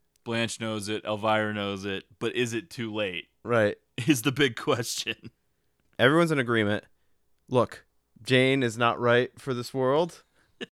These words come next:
Speaker 1: We need to get her help.
Speaker 2: Yeah.
Speaker 1: Because downstairs, we get our first clue that Jane is not just mean. She's not just some crazy bitch. There's a deep
Speaker 2: Yes.
Speaker 1: problem going on because she's sitting there with the doll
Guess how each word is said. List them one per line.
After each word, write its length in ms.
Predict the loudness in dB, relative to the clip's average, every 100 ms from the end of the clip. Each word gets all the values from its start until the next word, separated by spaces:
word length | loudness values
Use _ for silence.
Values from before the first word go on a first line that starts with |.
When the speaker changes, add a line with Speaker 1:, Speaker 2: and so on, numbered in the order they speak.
| _ -6
Speaker 1:
We 100 | -2
need 100 | 0
to 100 | 0
get 180 | -2 -2
her 140 | -2
help. 340 | -2 -2 -4 0
Speaker 2:
Yeah. 340 | 4 6 4 2 _ _ _ _ _
Speaker 1:
Because 300 | -4 0 0
downstairs, 1040 | 2 0 2 -2 -2 0 -2 -4 -6 -10 -14 _ _ _ _
we 220 | -12 -8 -6
get 160 | -4
our 140 | -4 -6
first 340 | -8 -10 -12
clue 340 | -10 -8 -6 -8
that 360 | -10 -10 -12 -14 _ _ _ -16
Jane 360 | -8 -6 -6 -6
is 200 | -10 -8
not 280 | -4 -4 -4
just 260 | -10 -10
mean. 560 | -10 -8 -8 -8 -12 -14 _ -20
She's 160 | -18 -12
not 180 | -12 -12
just 200 | -12 -12
some 160 | -12
crazy 420 | -12 -10 -10 -10 -10
bitch. 520 | -8 -8 -10 -14 -20 _ _ _ _
There's 600 | -4 -2 -2 -4 -10 -14 _ _ _ -4
a 100 | -4
deep 580 | -6 -8 -4 -4 -6 -16 -20 _ _ -8
Speaker 2:
Yes. 460 | -4 -4 -6 -14 -12
Speaker 1:
problem 560 | 0 2 4 2 -4
going 320 | -6 -8 -8 -8
on 240 | -8 -8
because 280 | -10 -10 -10
she's 180 | -10 -10
sitting 360 | -4 -4 -4
there 140 | -6 -6
with 220 | -8 -10
the 100 | -16
doll 640 | -6 -2 0 0 -4 -8